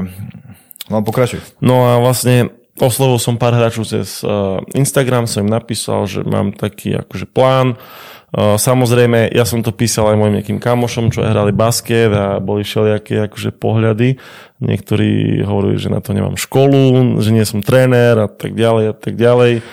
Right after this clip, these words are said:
Speaker 1: Tu, tu ťa
Speaker 2: A
Speaker 1: preruším, tu ťa preruším, toto je strašne skvelý pohľad, ako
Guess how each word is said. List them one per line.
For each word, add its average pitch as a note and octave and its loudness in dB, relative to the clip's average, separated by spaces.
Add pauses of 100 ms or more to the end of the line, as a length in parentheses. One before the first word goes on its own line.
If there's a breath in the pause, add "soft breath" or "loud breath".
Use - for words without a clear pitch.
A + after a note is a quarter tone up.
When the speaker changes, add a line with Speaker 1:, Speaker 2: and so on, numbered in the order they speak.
(160 loud breath)
Speaker 1:
Tu, C#3+ 2
tu D3+ -2
ťa C#3+ 2
Speaker 2:
A A2 2 (180)
Speaker 1:
preruším, A2 2
tu B2 -2
ťa G#2+ 2
preruším, A2 2
toto G2 -2
je G#2 2
strašne A#2+ 0
skvelý A#2 0
pohľad, G#2 0
ako F#2+ -2